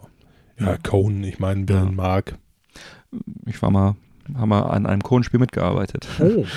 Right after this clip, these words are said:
Speaker 1: okay.
Speaker 2: Conan für Xbox Classic, P S zwei, Gamecube und P C. War damals auf der Buchlizenz mit der Stimme von Arnold Schwarzenegger. War auch so ein Third-Person-Action-Spiel. War ganz gut. Nichts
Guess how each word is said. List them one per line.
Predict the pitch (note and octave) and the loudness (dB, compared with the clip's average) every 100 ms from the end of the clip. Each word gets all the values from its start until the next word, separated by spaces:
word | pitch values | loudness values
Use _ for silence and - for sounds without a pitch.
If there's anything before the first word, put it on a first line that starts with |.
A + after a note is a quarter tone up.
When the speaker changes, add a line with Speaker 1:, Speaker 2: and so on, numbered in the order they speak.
| A#2+ | -4
Speaker 1:
okay. | - D#3 | 4 4
Speaker 2:
Conan | G2 G2 G2 | 6 2 0
für | - G#2 A2 | 0 0 0
Xbox | - - - - | -2 -2 -2 -6
Classic, | - G#2 G#2+ - G2+ G2 - - | -4 2 2 2 -2 -2 -10 -6
P | A2+ | -4
S | G#2 - | -4 -4
zwei, | - G2+ G#2 | 2 4 4
Gamecube | F#2+ G#2+ A#2 - B2+ - | 4 2 2 2 0 2
und | A2 - | -2 -2
P | G#2+ | -4
C. | - C3 D3 - - - - - _ _ _ | 0 0 0 -4 -20 -20 -20 -20 _ _ _
War | G#2 | -4
damals | G2 G2 F#2+ F#2 | -2 0 -2 -2
auf | - | -6
der | - F#2+ | -2 2
Buchlizenz | A2+ - - - A2+ A#2 - | 2 2 0 2 2 0 -2
mit | G#2 G2+ | -2 0
der | F#2+ F#2 | 0 0
Stimme | - G#2+ G#2 G#2 | 0 0 2 0
von | - - | -2 -2
Arnold | G2+ G2 | 0 0
Schwarzenegger. | - G#2+ - G#2+ G#2 G#2+ - _ _ _ _ _ - | 2 0 0 0 0 -2 -6 _ _ _ _ _ -4
War | F#2+ F#2+ - | -2 -2 -4
auch | G2 - | -6 -4
so | G2 | -4
ein | F2+ | -2
Third-Person-Action-Spiel. | G2+ G2 G2 F#2 - - - - G2 G2+ - _ _ - - | -2 0 2 2 0 -2 -4 0 2 0 -4 _ _ -20 -6
War | A#2 | -2
ganz | B2 - | -2 0
gut. | C3 - _ _ _ _ _ _ - | -2 -2 _ _ _ _ _ _ -4
Nichts | G2 - - | -4 -6 -20